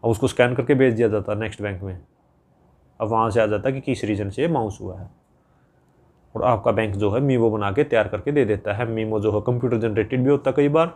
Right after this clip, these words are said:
और वो मैनुअली भी उनके पास फॉर्मेट होते हैं, उसमें लिख देते हैं कि इस वजह से ये चेक बाउंस हुआ है।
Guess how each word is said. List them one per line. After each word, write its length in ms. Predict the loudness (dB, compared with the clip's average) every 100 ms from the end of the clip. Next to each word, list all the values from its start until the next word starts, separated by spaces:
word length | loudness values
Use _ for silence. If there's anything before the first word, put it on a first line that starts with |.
| -14 _ _ _
और 60 | 0
वो 60 | 2
मैनुअली 420 | 4 2 2 2
भी 200 | 2 -2 -6 _
उनके 140 | -8 -2
पास 180 | -2 0
फॉर्मेट 400 | 0 0 0 0
होते 200 | 0 0
हैं, 40 |
उसमें 220 | -2 -2
लिख 140 | -2 -2
देते 200 | -4 -6
हैं 80 | -4
कि 80 |
इस 180 | -4 -4
वजह 200 | -2 -2
से 160 | 0 0
ये 180 | 0 -2 _ _ _ _ _ _ _ _ _ _ 4
चेक 200 | 4 4
बाउंस 240 | 0 0 -6
हुआ 180 | -8
है। 160 | -8 -14